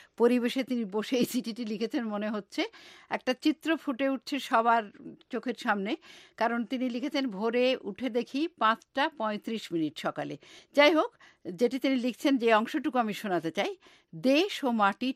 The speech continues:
টানে বেতার বাজুক সবার প্রাণে।" তিনি লিখছেন যে সময়ের পরিক্রমায় অনেক কিছু বদলে গেছে, বদলে গেছে ক্যালেন্ডারের পাতা,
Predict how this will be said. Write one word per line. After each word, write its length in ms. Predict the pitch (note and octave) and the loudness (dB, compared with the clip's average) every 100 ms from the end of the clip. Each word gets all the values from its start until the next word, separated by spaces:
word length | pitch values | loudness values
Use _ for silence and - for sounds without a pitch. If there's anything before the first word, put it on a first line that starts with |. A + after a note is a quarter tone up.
| - | -4
টানে 340 | G#3+ D#3+ E3+ F#4+ - - D3 | 0 0 0 -2 -6 -18 -6
বেতার 480 | G#3 A#3 C#4 C#4 A#3+ | -2 0 4 2 4
বাজুক 560 | F#3 F#3 F3 A#3 A#3+ | 2 2 0 -6 -8
সবার 500 | - - F#3 F3+ D#3 - | -12 -2 0 2 -2 -2
প্রাণে।" 400 | - B2 - - - _ _ _ - | -8 -6 -6 -12 -18 _ _ _ 0
তিনি 180 | C4+ | 2
লিখছেন 480 | C4+ D4 - D4+ E4+ | 4 2 2 4 4
যে 100 | A#3+ | 2
সময়ের 540 | - - B3 C4+ E4 F4 | -2 0 4 4 4 2
পরিক্রমায় 680 | B3 A#3 - B3 B3 B3 - | 0 0 -2 -2 0 -2 -2
অনেক 300 | F#3+ A3+ D4 - | -2 2 0 0
কিছু 220 | D#4 A#3 | -6 -2
বদলে 340 | E3+ D#3 D#3+ | -4 -2 -4
গেছে, 360 | C#3 - - - _ - _ F3 | -4 -8 -14 -16 _ -20 _ -4
বদলে 320 | G#3+ A3+ B3 | -2 2 2
গেছে 280 | B3 A#3+ C4+ | 0 -2 -4
ক্যালেন্ডারের 640 | - G#3 A#3 C4 G#3+ E3+ | 2 2 2 0 0 -2
পাতা, 400 | - C#3+ - C3+ | -2 -4 -4 -14